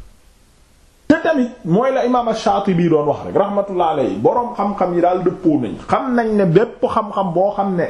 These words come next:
du la yokku jëf, du la, du, du tax nga jëf, du def dara. Hein? Te jëf nag, jëf am na jëfu cër, am na jëfu xol. Mooy du la ci yokku dara, mooy boobu noonu, xam-xam boobu amul njariñ. Amul njariñ, spéculation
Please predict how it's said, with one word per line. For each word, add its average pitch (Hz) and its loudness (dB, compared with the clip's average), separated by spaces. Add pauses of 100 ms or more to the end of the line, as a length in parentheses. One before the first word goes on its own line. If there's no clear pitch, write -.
(560)
du 175 6
la 269 2
yokku 247 0
jëf, 185 2
du 175 2
la, 233 0 (120)
du, 131 0
du 170 0
tax 196 0
nga 196 2
jëf, 156 -2
du 185 2
def 185 -2
dara. 147 0 (1300)
Hein? 196 2 (280)
Te 180 4
jëf 196 2
nag, 202 -4 (220)
jëf 185 2
am 175 2
na 170 4
jëfu 160 0
cër, 208 2
am 196 0
na 165 2
jëfu 147 0
xol. 117 0
Mooy 233 2
du 240 2
la 277 2
ci 240 0
yokku 220 0 (140)
dara, 185 2
mooy 180 0
boobu 156 2
noonu, 151 2
xam-xam 190 -2
boobu - 2
amul 302 0
njariñ. 101 -4 (1300)
Amul 311 -2
njariñ, 262 -2
spéculation 226 2